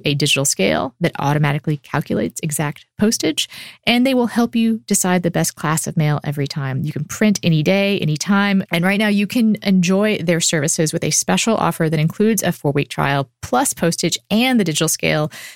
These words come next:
with no long-term commitments. Avoid the craziness of the holidays at the post office. Go to stamps dot com and click on the microphone at the top of the homepage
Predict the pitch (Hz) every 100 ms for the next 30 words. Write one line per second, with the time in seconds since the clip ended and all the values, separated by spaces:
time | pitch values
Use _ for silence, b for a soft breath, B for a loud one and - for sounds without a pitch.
0 | B 202 214 214 220 220 220 - 170 160
1 | 156 - 151 147 - - - - - -
2 | B B B B - 127 160 151 - 196
3 | 214 247 254 - 208 190 196 202 196 -
4 | 165 - 180 185 196 - 185 185 - 175
5 | 156 165 - 196 208 - 214 - 180 175
6 | 175 - - 165 - 208 220 220 196 180
7 | 196 185 175 - - - - - - -
8 | 247 233 220 202 196 180